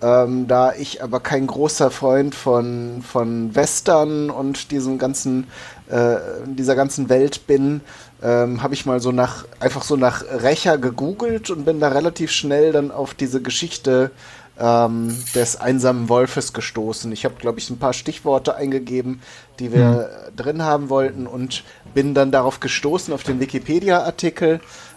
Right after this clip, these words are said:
Speaker 1: Ähm, und Fun Fact, ich hab tatsächlich bis heute den Film auch nicht gesehen, sondern hab, äh, lediglich aus der Geschichte die, ähm, die wichtigen Motive rausgezogen. Sch-, sprich die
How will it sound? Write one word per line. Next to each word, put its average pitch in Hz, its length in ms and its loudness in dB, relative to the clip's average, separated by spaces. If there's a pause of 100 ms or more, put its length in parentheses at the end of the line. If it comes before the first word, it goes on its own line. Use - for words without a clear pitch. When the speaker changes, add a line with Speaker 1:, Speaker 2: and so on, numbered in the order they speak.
(100)
Speaker 1:
Ähm, 135 520 4
und 135 240 -2
Fun 160 260 0
Fact, - 340 -2
ich 143 120 -6
hab - 120 -4
tatsächlich 151 360 -2
bis - 180 -4
heute 147 260 4
den 139 140 -6
Film 147 300 0
auch 135 240 -6
nicht 139 200 -4
gesehen, 139 480 0
sondern 147 520 0 (400)
hab, 139 240 0
äh, 135 260 4
lediglich 151 640 -2
aus - 140 -8
der 147 120 4
Geschichte - 640 0 (440)
die, 151 220 2
ähm, 123 480 2
die 117 460 -6
wichtigen 135 360 -2
Motive 123 520 0
rausgezogen. 104 720 -6
Sch-, - 160 -10 (280)
sprich - 460 -4
die 110 340 -6